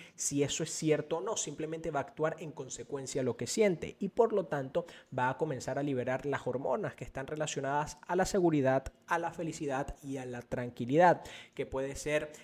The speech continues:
la dopamina, que puede ser la oxitocina, eh, y las otras hormonas que están relacionadas a, a, a este, a este sentimiento.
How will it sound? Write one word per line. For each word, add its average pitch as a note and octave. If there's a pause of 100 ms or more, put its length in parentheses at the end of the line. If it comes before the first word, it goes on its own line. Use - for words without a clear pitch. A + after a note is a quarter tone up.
(140)
la C#3
dopamina, D3
que -
puede C3
ser C3
la C#3
oxitocina, D#3 (400)
eh, C3+
y F#3
las C3+
otras C#3
hormonas B2
que -
están A#2
relacionadas B2
a, G#2+ (500)
a, G#2 (120)
a B2+
este, C3
a C3
este B2
sentimiento. A2+